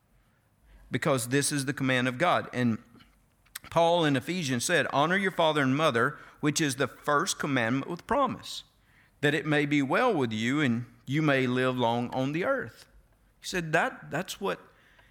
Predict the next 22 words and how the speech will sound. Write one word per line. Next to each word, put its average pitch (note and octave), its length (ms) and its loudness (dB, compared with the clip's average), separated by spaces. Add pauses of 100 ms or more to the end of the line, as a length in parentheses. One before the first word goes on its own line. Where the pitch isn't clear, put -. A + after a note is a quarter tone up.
(160)
this D3 220 -4
whole G#3+ 800 0
dynamic D#3+ 840 -2 (360)
has D3 280 0
been C#3 340 2
for A#2+ 280 -4 (180)
all G3+ 320 4
ages, A#2 560 -2 (220)
is C3 160 -6
that D3+ 240 0
parents F3+ 640 0 (320)
would B2+ 520 0 (120)
parent G3+ 440 -4 (600)
their E3+ 280 0
children A#2 540 0
and B2+ 180 0
children G3+ 480 0
would C#3 240 0
obey A#2+ 800 0 (800)
their A2 140 -2
parents." G2 320 -2
So F3+ 240 0